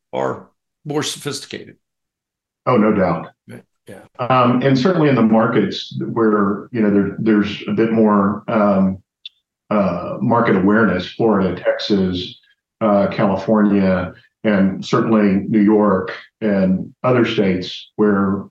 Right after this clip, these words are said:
Speaker 2: it's become much, much more commonplace. Um, yes, they're more phys-, sophisticated, and our salespeople, I, I believe that our salespeople have got to really up their game as well.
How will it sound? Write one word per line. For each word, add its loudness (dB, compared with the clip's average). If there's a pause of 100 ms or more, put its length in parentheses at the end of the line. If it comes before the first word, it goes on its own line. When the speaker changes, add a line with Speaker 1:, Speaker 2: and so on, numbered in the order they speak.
Speaker 2:
it's -6
become 2
much, 2
much -2
more 0
commonplace. 0 (600)
Um, 0 (440)
yes, 0
they're 2
more 2 (100)
phys-, -4 (120)
sophisticated, 0 (200)
and 2
our 2
salespeople, 0 (180)
I, 2 (180)
I 2
believe 2
that 4
our 2
salespeople 0
have -4
got -2
to 0
really 0
up -8
their 0
game -2
as -6
well. -2